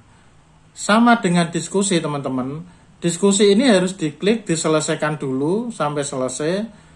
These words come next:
dikirim jawabannya, klik post to forum,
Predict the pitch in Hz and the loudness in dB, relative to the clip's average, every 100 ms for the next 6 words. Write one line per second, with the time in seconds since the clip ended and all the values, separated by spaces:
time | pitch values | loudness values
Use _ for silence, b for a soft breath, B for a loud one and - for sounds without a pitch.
0 | B _ 143 139 143 143 156 147 135 131 | B _ -6 -4 -2 0 0 0 0 0
1 | 131 131 147 180 196 - 147 143 143 139 | -2 -2 -2 -4 -6 -4 -4 -2 -6 -4
2 | 143 135 131 135 170 208 | -6 -2 -2 -2 -2 -4